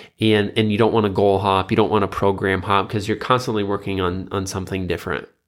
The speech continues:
The, the people that reach their goal are the ones that are the most focused on their goal.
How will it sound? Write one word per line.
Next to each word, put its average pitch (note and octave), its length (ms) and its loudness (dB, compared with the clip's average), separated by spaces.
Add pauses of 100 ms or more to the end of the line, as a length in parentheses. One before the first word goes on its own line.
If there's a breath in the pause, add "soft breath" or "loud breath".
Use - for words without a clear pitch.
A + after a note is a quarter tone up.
(1160 loud breath)
The, A#2 300 2
the A2+ 140 2
people B2+ 260 2
that G2 180 2
reach A#2+ 280 -2
their G#2+ 140 4
goal G2 500 4
are A2+ 100 0
the G2+ 80 2
ones G#2 260 2
that - 200 -2
are G#2+ 180 2
the A2+ 220 0
most F#2 340 -2
focused G2 460 -2
on G2 140 -2
their F2 140 -4
goal. F2 440 -4